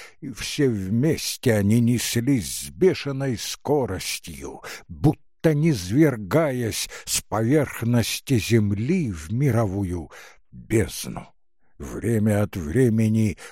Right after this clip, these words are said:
огненные снопы разрывали тёмные тучи, громовой раскат заглушал рёв бури.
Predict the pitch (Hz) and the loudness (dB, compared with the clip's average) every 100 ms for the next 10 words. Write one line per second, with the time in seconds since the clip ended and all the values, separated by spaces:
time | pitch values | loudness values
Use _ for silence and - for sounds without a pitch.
0 | - - 147 101 120 123 127 127 127 135 | -6 2 2 2 0 2 4 2 2 4
1 | 127 120 - 135 123 127 117 - 165 156 | 2 2 -4 -2 0 0 -2 0 2 4
2 | 117 117 120 - 87 147 127 139 131 104 | 4 2 0 -2 0 2 2 -2 -4 -2
3 | 156 131 131 135 135 131 110 160 139 95 | 0 0 -2 -4 -2 -2 -4 -6 -6 -10
4 | - - - - _ - - - - 107 | -8 -8 -8 -20 _ -16 -8 -6 -2 0
5 | 123 120 117 139 139 127 120 117 - - | 0 0 0 2 2 2 0 -4 -6 -10
6 | - 165 165 139 - - - - - - | -4 -2 -2 -4 -12 -18 -18 -12 -2 2
7 | 139 101 143 147 - 170 156 135 135 156 | 2 2 2 2 0 0 2 2 4 4
8 | 143 90 82 87 190 185 156 120 90 - | 4 0 -8 -4 -2 0 0 -2 -4 -10